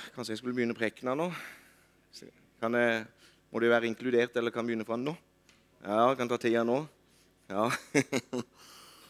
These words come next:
Yes, jeg har fått, eh, temaet i dag, så skyld ikke på meg om dere er misfornøyd med emnet,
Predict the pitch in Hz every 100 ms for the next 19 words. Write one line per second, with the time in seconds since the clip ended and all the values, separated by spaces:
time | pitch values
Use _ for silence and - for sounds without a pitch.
0 | _ _ _ _ _ _ - _ _ _
1 | _ _ _ _ _ _ - - _ -
2 | _ - - 95 101 110 117 104 - 104
3 | 107 117 117 - - 117 113 104 107 107
4 | 110 117 135 147 123 117 117 107 - _
5 | - - 117 120 - 101 123 117 139 139
6 | 127 117 113 - 107 107 110 117 107 101
7 | 127